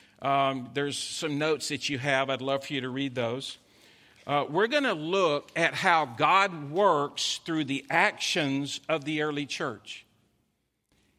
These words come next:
And how the Apostle Peter, and this is one thing that helps me if you're older, uh, you probably know this, you don't know it all. Matter of fact, the older I get, the more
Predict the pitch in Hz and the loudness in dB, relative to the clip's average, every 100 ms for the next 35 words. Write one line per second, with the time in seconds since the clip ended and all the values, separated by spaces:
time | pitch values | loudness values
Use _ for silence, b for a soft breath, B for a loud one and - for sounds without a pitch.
0 | - 160 165 190 170 165 147 - 214 - | -2 0 2 0 2 -2 -2 -4 -4 -2
1 | 190 151 - 220 247 175 143 156 269 269 | -4 -4 -6 -4 -2 -2 -2 -2 -4 -2
2 | 262 254 202 160 143 190 - 151 120 160 | -2 0 -2 -2 -2 -2 -2 -4 -4 -4
3 | - 151 175 185 202 B B B B B | 0 0 0 -4 -6 B B B B B
4 | 156 135 175 - 214 175 151 170 170 143 | -4 -4 -4 2 2 2 0 0 0 -2
5 | - 185 226 170 175 175 131 104 - _ | -2 0 0 0 0 0 0 -4 -10 _
6 | _ _ _ _ _ _ _ _ _ _ | _ _ _ _ _ _ _ _ _ _
7 | _ - 175 202 180 165 185 247 196 175 | _ 0 4 4 2 2 4 4 2 2
8 | 143 202 180 156 170 175 | 2 0 0 -2 0 0